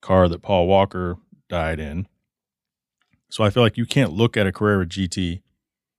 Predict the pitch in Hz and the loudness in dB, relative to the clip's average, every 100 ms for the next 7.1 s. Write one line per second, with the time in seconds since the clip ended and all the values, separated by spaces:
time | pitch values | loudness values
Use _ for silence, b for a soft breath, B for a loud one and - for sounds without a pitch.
0 | _ _ _ _ _ _ _ 127 123 170 | _ _ _ _ _ _ _ -6 -2 0
1 | 156 131 107 131 135 135 139 139 139 131 | 2 2 4 4 4 2 2 2 2 -2
2 | _ _ _ 123 127 - 107 98 101 98 | _ _ _ -2 -2 0 0 0 2 2
3 | 92 98 101 101 - 98 95 85 90 92 | 0 -4 -6 -8 -6 -4 -4 -4 -8 -8
4 | 90 80 85 80 _ 90 80 76 73 71 | -8 -4 -4 -6 _ -12 -10 -10 -10 -12
5 | _ - - - _ _ _ _ _ _ | _ -14 -14 -16 _ _ _ _ _ _
6 | _ _ 92 101 101 - - 87 73 - | _ _ -6 -2 -2 -6 -8 -8 -10 -14
7 | - | -20